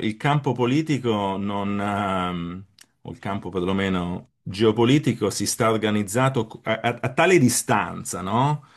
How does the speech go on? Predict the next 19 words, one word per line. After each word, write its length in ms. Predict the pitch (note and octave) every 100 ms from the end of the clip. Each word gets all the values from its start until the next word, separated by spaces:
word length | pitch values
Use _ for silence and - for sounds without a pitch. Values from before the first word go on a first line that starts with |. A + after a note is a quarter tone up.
| - - _ -
Così 340 | A#2 A2 A2
tanto 1120 | C3+ C3+ C#3 C3+ B2 A2 G#2 G2 F#2+ G#2 - _ _ _ _ _
sopra, 1000 | - - C#3 C#3+ C#3 A#2+ A#2 G#2+ G2 C3+ - - - _
sopra 480 | - - D#3+ D#3+ C#3
le 120 | C3
nostre 400 | C3+ A#2 - A#2
teste, 640 | A2+ C#3+ D3 C#3 - A#2
a 100 | G#2+
una 180 | G#2+ G#2
distanza 640 | G2 G#2 - A#2+ B2 A#2+
quasi 240 | A2+ G#2+ G#2+
infinita 640 | G2 - A2 B2+ C3+ A#2+
anche 240 | G2+ A2 A2
da 120 | F#2+
quello 340 | G#2+ G#2 G2+
che 160 | F#2 F#2+
rimane, 480 | F#2+ G#2 G#2+ G#2 F#2
no? 260 | G#2 C3+
Di, 480 | B2+ G#2 F#2+ F#2+ G2